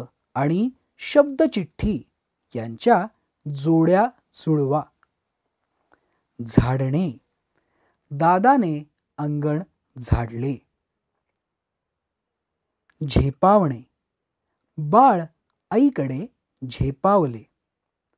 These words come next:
झोपणे, रात्री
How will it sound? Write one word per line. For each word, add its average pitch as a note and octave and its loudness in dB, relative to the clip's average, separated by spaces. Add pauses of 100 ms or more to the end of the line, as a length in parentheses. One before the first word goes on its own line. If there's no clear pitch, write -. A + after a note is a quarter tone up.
(640)
झोपणे, D#3 -2 (960)
रात्री F#3 2